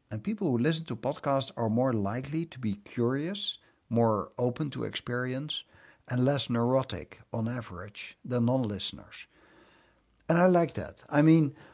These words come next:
the thought that you would get less neurotic by just <laughs> listening to me is, I must say, that's, that's fascinating. I'm honored by the thought. I don't know. They didn't test really in my specific case. But seriously,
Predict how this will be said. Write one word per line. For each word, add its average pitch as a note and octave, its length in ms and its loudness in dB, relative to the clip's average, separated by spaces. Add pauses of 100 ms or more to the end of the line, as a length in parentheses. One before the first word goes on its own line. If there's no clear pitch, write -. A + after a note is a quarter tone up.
(140)
the D3 140 2
thought F#3+ 340 4
that C3+ 180 4
you F#3 160 4
would G3+ 260 4
get B2 220 4
less C3+ 320 4
neurotic A2 720 2
by B2 160 0
just A#2+ 260 0
<laughs> A#2+ 80 2
listening C3+ 420 2
to A#2+ 120 2
me G#2+ 400 4
is, G#2+ 340 2 (200)
I - 100 2
must C3+ 300 0
say, A2+ 220 8
that's, G#2 340 2 (460)
that's A#2 180 -2
fascinating. G#2 720 4
I'm G#2 200 4
honored A#2 320 4
by G#2+ 140 8
the G2+ 140 4
thought. G#2 400 2 (580)
I G#2 80 -2
don't A#2 220 8
know. G#2+ 340 6 (140)
They G#2+ 100 4
didn't G#2 300 2
test G#2+ 320 0
really G2 260 0
in F#2 80 -4
my G2 220 0
specific - 580 -6
case. E2+ 320 -8
But D3 160 -4
seriously, B2 720 0